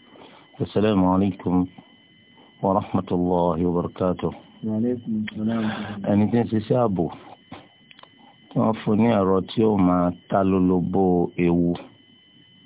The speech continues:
Speaker 1: pẹ̀lú dídún tí ó máa dún. Tí irú ẹ̀rọ yìí bá dún lásìkò téèyàn wà lórí sọ́lá,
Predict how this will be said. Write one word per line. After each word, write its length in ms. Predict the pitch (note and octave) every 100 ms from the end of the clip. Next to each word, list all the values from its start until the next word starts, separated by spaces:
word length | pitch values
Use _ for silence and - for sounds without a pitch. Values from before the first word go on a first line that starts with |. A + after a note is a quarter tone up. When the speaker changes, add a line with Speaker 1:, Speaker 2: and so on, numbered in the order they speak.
| _ _ _ - - - - - - -
Speaker 1:
pẹ̀lú 420 | - E2+ F2 F#2+ F#2+ F#2 F#2
dídún 440 | - D#2+ G#2 G2+ G#2
tí 100 | G#2+
ó 80 | G#2
máa 220 | F#2+ F2
dún. 240 | D#2+ F#2+ F2+ - - _ - - - - _ _ _ _ - - - - -
Tí 120 | -
irú 140 | D3 A#2+
ẹ̀rọ 220 | G#2+ G#2
yìí 140 | G2
bá 120 | G#2 A2
dún 300 | G#2+ G#2+ A2+ A#2
lásìkò 420 | - A2 A#2 A#2+ F#2+
téèyàn 320 | G#2 G2 F#2
wà 100 | F#2
lórí 260 | D#2+ E2+ E2+
sọ́lá, 320 | - E2+ G2